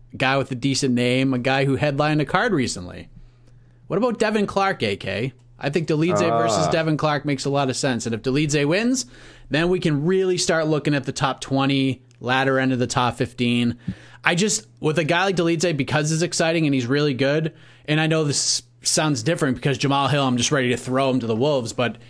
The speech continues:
Speaker 1: you know, he's got a signature win. Dolidze doesn't have that yet, but he's somebody that I think could be a very interesting player at two oh five. So I'm more, <sighs> I, I would rather not rush Dolidze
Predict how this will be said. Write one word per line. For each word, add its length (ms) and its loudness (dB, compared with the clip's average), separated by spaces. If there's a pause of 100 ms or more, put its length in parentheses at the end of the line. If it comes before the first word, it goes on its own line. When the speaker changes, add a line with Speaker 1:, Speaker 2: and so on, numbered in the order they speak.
Speaker 1:
you 100 0
know, 80 0
he's 220 0
got 220 0
a 60 0
signature 480 0
win. 400 0 (380)
Dolidze 380 2
doesn't 220 0
have 280 0
that 160 2
yet, 300 0 (260)
but 140 0
he's 180 2
somebody 420 2
that 140 2
I 60 2
think 260 -2
could 240 -2
be 440 0 (500)
a 80 0
very 320 0
interesting 500 0
player 360 0
at 100 -4
two 160 0
oh 60 0
five. 360 -2 (300)
So 380 -2
I'm 280 2
more, 640 0 (1400)
<sighs> 0 - (640)
I, 240 0
I 140 2
would 140 0
rather 360 0
not 340 0
rush 280 0
Dolidze 720 0